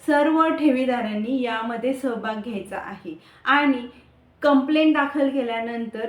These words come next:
त्याचा स्क्रीनशॉट आपल्या ग्रुपवर पाठवायचा आहे. या व्हिडिओच्या मार्फत मी तुम्हा सर्वांना पुन्हा एकदा विनंती करते की आपले पैसे कष्टाचे आहे आणि त्यासाठी लढा देणं गरजेचं आहे, तोही कायदेशीर मार्गाने.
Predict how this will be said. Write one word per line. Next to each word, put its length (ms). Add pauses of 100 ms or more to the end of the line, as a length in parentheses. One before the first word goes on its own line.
(120)
त्याचा 380
स्क्रीनशॉट 720 (140)
आपल्या 340
ग्रुपवर 460 (320)
पाठवायचा 580
आहे. 380 (420)
या 220
व्हिडिओच्या 540
मार्फत 480
मी 140
तुम्हा 220
सर्वांना 600
पुन्हा 580
एकदा 440 (220)
विनंती 480
करते 400
की 420
आपले 380
पैसे 520
कष्टाचे 540
आहे 340 (320)
आणि 440
त्यासाठी 640
लढा 300
देणं 380
गरजेचं 480
आहे, 280 (320)
तोही 480
कायदेशीर 640
मार्गाने. 640